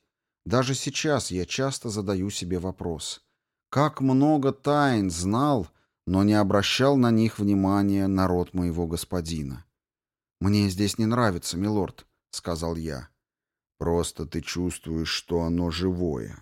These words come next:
ничего больше». Похоже, к нему возвращалась лихорадка.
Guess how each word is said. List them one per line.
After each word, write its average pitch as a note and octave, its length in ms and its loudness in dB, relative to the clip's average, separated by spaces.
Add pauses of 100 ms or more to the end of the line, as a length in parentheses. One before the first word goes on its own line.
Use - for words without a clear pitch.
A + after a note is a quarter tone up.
ничего F#2 500 -4
больше». C2+ 600 -8 (640)
Похоже, B2 460 4
к - 80 -6
нему A#2 260 4
возвращалась G2+ 720 0
лихорадка. F#2 720 -6